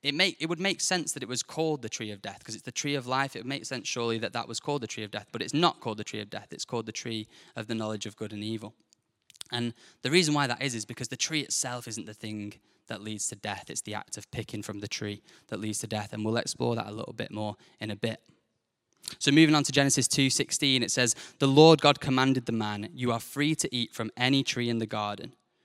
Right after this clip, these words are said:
but you must not eat from the tree of the knowledge of good and evil. For when you eat from it, you will certainly die.' The Lord God said, 'It is not good for man to be alone.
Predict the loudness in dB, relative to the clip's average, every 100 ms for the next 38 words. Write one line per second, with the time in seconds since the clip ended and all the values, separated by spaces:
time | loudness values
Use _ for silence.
0 | _ -4 0 0 0 -2 -2 -4 -4 -6
1 | -6 -4 -6 -4 -6 -6 -6 -6 -6 -6
2 | -6 -6 -8 -12 _ _ -20 -6 2 4
3 | 6 4 2 -4 -4 -4 -2 -2 -2 -4
4 | -4 -6 -8 -8 -8 -10 -14 _ _ _
5 | _ _ _ -4 2 2 2 -2 -2 -2
6 | -6 -10 -6 -2 -2 -2 -4 -2 -6 -4
7 | -4 -6 -6 -6 -4 -6 -6